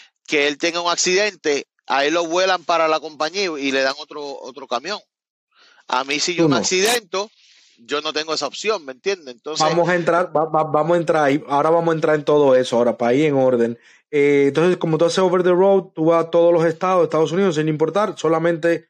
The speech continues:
Speaker 2: con excepción a esos estados. ¿Cómo, Jonathan, cómo tú consigues cargas? Porque, por ejemplo, una persona que trabaja en una compañía, bueno, le mandan, "Mira, tú vas a mover esto de aquí y allá".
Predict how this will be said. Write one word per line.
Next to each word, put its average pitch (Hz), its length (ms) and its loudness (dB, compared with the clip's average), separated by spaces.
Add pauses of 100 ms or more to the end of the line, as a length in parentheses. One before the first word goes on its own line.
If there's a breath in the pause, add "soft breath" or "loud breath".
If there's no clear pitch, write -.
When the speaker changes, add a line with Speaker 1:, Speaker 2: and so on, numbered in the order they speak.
Speaker 2:
con 156 140 0
excepción 165 480 0
a 156 100 0
esos 151 220 0
estados. 135 440 -2 (420 loud breath)
¿Cómo, 226 520 2 (240)
Jonathan, 147 760 0
cómo 175 720 2
tú 175 300 0 (240)
consigues 151 440 -2
cargas? 113 420 -2
Porque, 127 240 -6
por 127 140 -2
ejemplo, 151 340 0
una 143 180 0
persona 156 280 -2
que 165 60 2
trabaja 156 200 0
en 165 100 0
una 165 80 -4
compañía, 180 400 -2
bueno, 190 240 2
le 131 140 0
mandan, 143 420 -2
"Mira, 131 220 0
tú 127 120 -6
vas 120 80 0
a 127 40 -2
mover 139 260 0
esto 139 220 -2
de 127 60 0
aquí 127 140 -6
y 131 80 0
allá". 131 140 -4